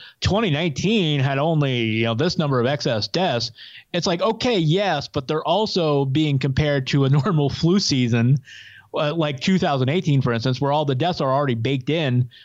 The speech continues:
So of course you're not gonna have excess from season to season because it's already normal. People die in flu season because of the flu and because of colds, and a lot of deaths are attributed as secondary causes because of the flu and cold season, right?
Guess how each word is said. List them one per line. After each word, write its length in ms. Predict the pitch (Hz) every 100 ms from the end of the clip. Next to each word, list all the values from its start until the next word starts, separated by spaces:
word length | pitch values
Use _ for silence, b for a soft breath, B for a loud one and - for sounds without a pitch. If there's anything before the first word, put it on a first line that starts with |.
| B
So 140 | 175
of 100 | 170
course 280 | - 240 208
you're 80 | 170
not 180 | 160 139
gonna 160 | 139
have 220 | 127 120 -
excess 440 | 143 147 139 117 117
from 220 | 123 113
season 320 | 131 151 123
to 80 | 101
season 380 | 180 220 139 127
because 320 | 117 131 117
it's 140 | 117
already 400 | - 135 131 110
normal. 540 | 107 143 180 110 98 B B B B
People 320 | 185 185 151
die 320 | 139 135 139 147
in 160 | 143
flu 180 | 190 151
season 380 | 139 143 156 196
because 400 | - 139 139 127
of 140 | 117
the 100 | 117
flu 240 | 113 143 147
and 80 |
because 240 | 131 131 139
of 80 | -
colds, 600 | 139 120 151 - B B B -
and 100 | 156
a 60 |
lot 160 | 175 202
of 140 | 143
deaths 320 | 160 165 160 - 147
are 300 | 151 139 -
attributed 800 | 143 - 226 180 131 120 117 139 b b b -
as 160 | 135 -
secondary 560 | 175 165 156 151 135
causes 520 | 131 156 185 147 143
because 460 | 135 143 - 247 196
of 100 | 147
the 100 | 127
flu 260 | - 135 120
and 140 | 113
cold 240 | 120 113 110
season, 280 | 113 110
right? 300 | 104 143 180